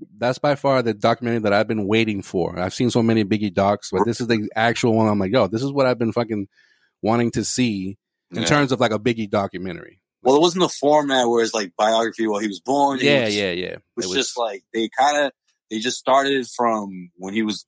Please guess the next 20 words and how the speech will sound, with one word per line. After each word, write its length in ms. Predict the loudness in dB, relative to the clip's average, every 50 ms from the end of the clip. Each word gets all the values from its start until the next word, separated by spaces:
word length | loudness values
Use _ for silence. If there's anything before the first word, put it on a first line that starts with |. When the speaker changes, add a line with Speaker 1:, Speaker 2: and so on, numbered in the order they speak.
| -4
Speaker 2:
you 80 | -2 -2
know, 80 | 0
just 180 | 0 0 0 2
got 120 | 0 -2 0
signed 340 | 2 2 4 4 4 2 0
or 40 | 0
about 200 | 0 0 0 0
to 60 | -4
get 100 | -10 -10
signed. 540 | -10 -10 -8 -6 -6 -6 -6 -8 -10 -14 -16 _ _ _ _ _ _ -20
And 140 | -16 -12
then 300 | -12 -10 -10 -10 -12 -14 -16 _ _ _ _ _ _ _ _ _ _ _ _ _
you 300 | -6 -2 -2 0 -2 -2 -2
hear 200 | 0 0 2 2
it 80 | 0 0
from 140 | -4 -6 -6 -2 0
other 180 | 0 2 2 0
people 300 | 0 -2 -2 -2 0 0
that 160 | 0 0 0 2
don't 340 | 2 2 4 2 0 -2